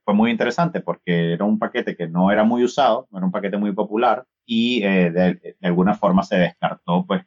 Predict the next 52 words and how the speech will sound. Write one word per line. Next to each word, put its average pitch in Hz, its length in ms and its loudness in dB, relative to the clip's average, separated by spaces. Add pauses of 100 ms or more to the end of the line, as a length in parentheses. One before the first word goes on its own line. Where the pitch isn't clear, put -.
que 147 300 -14 (360)
ese - 220 -6
fuera 120 200 0
a - 20 -6
ser 110 140 0
un 107 220 4
problema 95 760 2
importante. - 540 -8
Y, 85 360 -12
pues, - 480 -20
parte 87 280 -2
de 104 60 0
nuestro 98 280 -2
trabajo 87 480 0
fue 98 580 0
demostrar 101 580 0
de 113 100 -6
que - 80 -8
eso 139 160 -6
no 202 80 0
era 98 100 2
así, 131 280 -2
de 107 180 2
que 92 80 -4
había 87 260 0
un 90 540 4
miembro 95 320 4
de 98 80 4
la 92 100 0
comunidad, 87 440 2
pues, 98 180 -10
que 90 80 -4
ya 82 80 -2
lo 87 80 0
había 87 580 4
encontrado, 95 500 0
que 87 60 -14
estaba 85 200 0
haciendo 95 240 -2
sugerencias 90 520 -4
de 92 80 -8
cómo 87 200 -4
resolverlo 92 560 -2
y 104 60 -2
que 82 100 -14
no 85 80 -10
importaba 107 460 0
si - 120 -12
había 87 240 0
nada 90 240 2
más 92 220 0
tres 98 440 -6